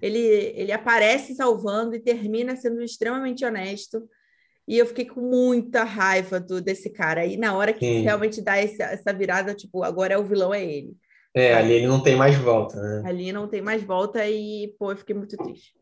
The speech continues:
Speaker 1: Fiquei muito triste.
Speaker 2: Sim. Essa, essa foi foda mesmo. E o, e o próprio velho, cara, né? Naquela, ele, a gente fica, tipo, "Caraca, o, o velho", tipo, a gente já sabia que o velho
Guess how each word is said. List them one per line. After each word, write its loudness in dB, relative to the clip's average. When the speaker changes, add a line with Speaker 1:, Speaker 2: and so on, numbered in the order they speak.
Speaker 1:
Fiquei -12
muito -14
triste. -20
Speaker 2:
Sim. -6
Essa, -2
essa 2
foi -2
foda -2
mesmo. -2
E 8
o, 2
e 2
o 0
próprio 2
velho, 4
cara, 4
né? 0
Naquela, 0
ele, -10
a -4
gente -6
fica, -2
tipo, -10
"Caraca, -4
o, 0
o -2
velho", 4
tipo, 0
a 6
gente 6
já 6
sabia 6
que 4
o 6
velho 8